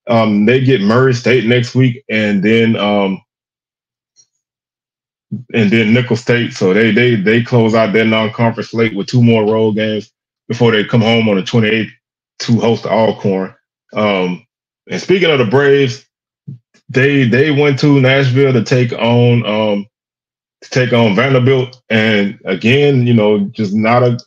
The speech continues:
not a great offensive effort for Alcorn. They dropped this game,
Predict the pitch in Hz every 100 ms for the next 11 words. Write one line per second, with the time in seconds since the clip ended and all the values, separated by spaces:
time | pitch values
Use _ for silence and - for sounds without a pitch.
0 | _ _ _ _ 113 143 143 131 147 127
1 | 131 127 139 127 123 127 131 120 120 -
2 | 127 120 131 127 127 120 117 _ - -
3 | _ _ - 104 110 113 113 107 110 117
4 | 117 110